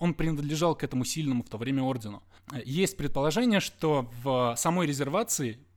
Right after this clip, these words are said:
бы-, жили ещё какие-то пленные, которые принадлежали к этому ордену. То есть он фактически был в некотором роде защищён тем, что он принадлежал к ордену, плюс он был, естественно,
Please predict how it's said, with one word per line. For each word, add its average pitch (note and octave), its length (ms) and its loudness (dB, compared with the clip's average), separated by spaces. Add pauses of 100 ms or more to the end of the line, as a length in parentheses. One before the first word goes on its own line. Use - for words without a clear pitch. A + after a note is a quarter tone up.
(120)
бы-, C#3 160 -4
жили E3+ 280 0
ещё D3 580 0 (220)
какие-то B2+ 460 -2
пленные, F3 560 2
которые D#3 380 0
принадлежали C#3+ 640 2
к - 80 -8
этому A2+ 280 -4
ордену. G#2 440 -10
То C#3+ 80 -2
есть - 240 -2
он G#3+ 160 4
фактически - 540 -6
был D#3 300 2 (300)
в B2 100 -4
некотором D3+ 380 2
роде E3 260 4
защищён D3+ 600 0
тем, F3 220 -4
что - 180 -6
он C#3+ 120 0
принадлежал B2+ 540 2
к - 80 -10
ордену, F3+ 280 0
плюс G#3 240 0
он C#3+ 100 -2
был, C#3+ 120 -2
естественно, B2+ 500 -4